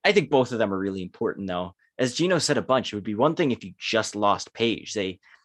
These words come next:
have a lot of players that can kind of fill in for her. But when you have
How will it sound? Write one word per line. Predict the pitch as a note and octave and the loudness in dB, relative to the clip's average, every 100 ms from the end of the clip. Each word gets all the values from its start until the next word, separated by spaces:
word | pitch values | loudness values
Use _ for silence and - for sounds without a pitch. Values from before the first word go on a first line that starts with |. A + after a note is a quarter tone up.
| _ | _
have | - - G3 | -8 0 4
a | F3+ | 6
lot | A#2+ A#2 | 6 6
of | - | 2
players | - B2 G2+ D#2+ F2+ | 0 0 0 -2 -6
that | F#2 - | -8 -6
can | G2 F#2 F2+ - _ _ | -8 -8 -8 -12 _ _
kind | - | -10
of | A2 | -10
fill | - C#3 C3+ | 0 2 4
in | C3 | 2
for | C3+ G2 | -2 -4
her. | F#2 F2 - - - _ | -2 -4 -8 -20 -20 _
But | C3+ | -2
when | A#2 C3 | 0 2
you | A#2 | 2
have | B2 B2 B2 G#2 | 2 2 2 -2